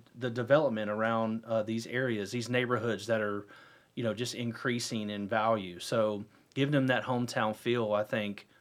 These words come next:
that helps us, you know, really get in to be connected to these and finding out, you know, what,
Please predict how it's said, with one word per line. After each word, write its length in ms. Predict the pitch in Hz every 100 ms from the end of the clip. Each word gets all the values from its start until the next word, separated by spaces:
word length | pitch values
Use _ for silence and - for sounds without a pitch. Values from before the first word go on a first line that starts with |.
| _
that 220 | 120 117 -
helps 340 | 131 117 -
us, 460 | 110 104 - - -
you 80 | 107
know, 140 | 101
really 340 | 95 107 107 95
get 240 | 120 104
in 320 | 113 107 104 98
to 120 | 104
be 460 | 104 101 101 98 - - _
connected 480 | - 104 104 113 95
to 100 | -
these 300 | 101 95 92
and 140 | 127
finding 280 | 165 220 214
out, 240 | 214 196 196
you 80 |
know, 140 | 190 190
what, 200 | 180